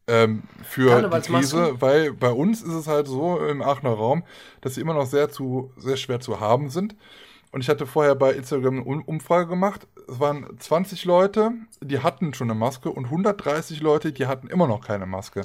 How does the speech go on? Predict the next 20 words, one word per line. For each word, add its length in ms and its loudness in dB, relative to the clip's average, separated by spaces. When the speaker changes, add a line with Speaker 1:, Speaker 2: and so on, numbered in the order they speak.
Speaker 2:
Was? 460 -8
Ich 160 -16
bin 80 -6
Speaker 1:
Und, 320 0
Speaker 2:
einer. 180 2
Speaker 1:
ähm, 220 0
ich 140 0
hab 120 6
einen 100 -2
Partner, 640 6
Lars, 320 2
du 100 4
hast 160 2
es 80 -10
damit 320 0
damals 300 2
auch 160 -2
gemacht, 320 2
Spreadshirt, 580 2
ne? 240 4